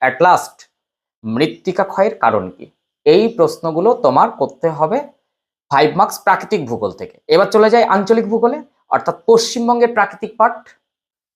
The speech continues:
দেখো, পশ্চিমবঙ্গের প্রাকৃতিক পার্ট থেকে আমি প্রথম প্রশ্ন বেছেছি, পশ্চিমবঙ্গের ভূপ্রকৃতি শ্রেণী বিভাগ করে যে কোনো এক প্রকারের সংক্ষিপ্ত পরিচয় দাও। দ্বিতীয় প্রশ্নটা ডাবল স্টার দিয়েছি, পশ্চিমবঙ্গের মালভূমি অঞ্চলের ভূপ্রকৃতির পরিচয় দাও। নেক্সট, গাঙ্গেয় বদ্বীপ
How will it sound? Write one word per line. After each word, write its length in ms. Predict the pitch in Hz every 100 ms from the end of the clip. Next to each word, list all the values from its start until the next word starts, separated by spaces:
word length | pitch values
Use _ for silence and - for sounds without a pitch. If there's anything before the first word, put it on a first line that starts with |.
| _
দেখো, 300 | 160 180 208 -
পশ্চিমবঙ্গের 520 | 190 190 233 233 240
প্রাকৃতিক 440 | 233 233 - 214
পার্ট 200 | 220 220
থেকে 120 | 226 214
আমি 100 | 214
প্রথম 340 | 165 170 196
প্রশ্ন 300 | 196 190 196
বেছেছি, 380 | 180 202 196 247
পশ্চিমবঙ্গের 540 | 180 - 170 160 151 123
ভূপ্রকৃতি 380 | 139 120 120
শ্রেণী 260 | 123 131 123
বিভাগ 240 | 120 143
করে 220 | - 214 165
যে 180 | 123
কোনো 340 | 120 156 151 - _ _ _ _ -
এক 240 | 131 - -
প্রকারের 280 | 131 170
সংক্ষিপ্ত 520 | 214 131 101 - - 92
পরিচয় 440 | 85 - - -
দাও। 100 | _ _ _ _ _ _
দ্বিতীয় 340 | 90 147 185 196
প্রশ্নটা 500 | 196 185 196 220 - -
ডাবল 180 | 131
স্টার 280 | 127 - 147
দিয়েছি, 380 | 151 160 254 - _ _ -
পশ্চিমবঙ্গের 400 | 160 202 202 185
মালভূমি 420 | 156 190 226 226
অঞ্চলের 300 | 220 220 220
ভূপ্রকৃতির 500 | 143 131 117 - - _
পরিচয় 340 | _ - -
দাও। 100 | _ _ _
নেক্সট, 380 | 127 139 - - _ _ _ - 104
গাঙ্গেয় 380 | 143 160 185 220
বদ্বীপ 540 | 120 143 147 202 190